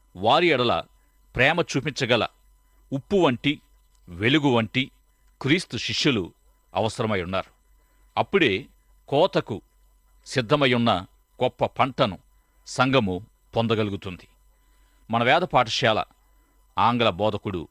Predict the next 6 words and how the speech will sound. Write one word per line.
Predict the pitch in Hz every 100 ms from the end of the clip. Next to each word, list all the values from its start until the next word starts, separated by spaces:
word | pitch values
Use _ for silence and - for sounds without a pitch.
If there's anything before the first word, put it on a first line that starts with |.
| -
ఒకసారి | 85 - 101 117 - _ _ _ _ 82
అనాథ | 110 139 160
గృహానికి | 120 107 113 131 113 104
వెళ్ళాడు. | 98 98 - - _ _ _ _ _ _ _ 110
అక్కడి | 131 160 131
పిల్లలతో | 127 156 139 135 135